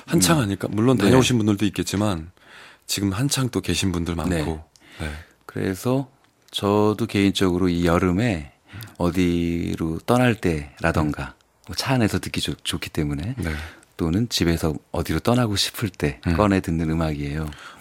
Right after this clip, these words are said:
Speaker 1: 아, 이 음악이?
Speaker 2: 예, 제목도 러브 아일랜드입니다.
Speaker 1: 음.
Speaker 2: 음, 이 음악을 들으시면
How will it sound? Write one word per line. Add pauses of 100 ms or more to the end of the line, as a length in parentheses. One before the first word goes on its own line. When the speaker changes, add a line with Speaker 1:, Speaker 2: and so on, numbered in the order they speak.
Speaker 1:
아,
이
음악이?
Speaker 2:
예,
제목도
러브
아일랜드입니다. (160)
Speaker 1:
음. (140)
Speaker 2:
음,
이
음악을
들으시면